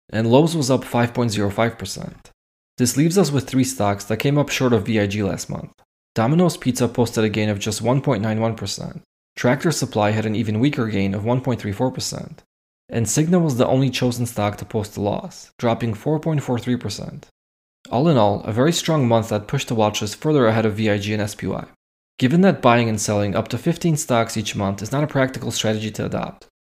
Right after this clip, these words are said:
I have also tracked how a buy and hold strategy using this top fifteen list would be working out. I started such a portfolio in two thousand twenty-one, another in two thousand twenty-two,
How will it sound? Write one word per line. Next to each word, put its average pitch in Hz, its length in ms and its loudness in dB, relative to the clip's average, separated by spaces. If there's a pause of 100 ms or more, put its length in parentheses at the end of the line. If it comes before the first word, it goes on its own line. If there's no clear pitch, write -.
I 120 100 0
have 117 140 4
also 160 260 4
tracked 107 360 0
how 110 120 0
a 104 80 0
buy 123 180 0
and 143 120 2
hold 135 160 2
strategy - 600 -6
using 160 300 2
this 170 140 0
top 147 220 -4
fifteen 123 440 -4
list 104 240 -2
would 117 100 -4
be 117 60 -4
working 110 320 -2
out. - 240 -4 (340)
I 113 120 -2
started 160 340 4
such 180 220 0
a 165 40 2
portfolio 117 480 4
in 110 60 0
two 123 120 -6
thousand 113 340 0
twenty-one, - 520 -6 (160)
another 139 400 2
in 123 120 2
two 123 80 -6
thousand 117 360 0
twenty-two, 113 640 -6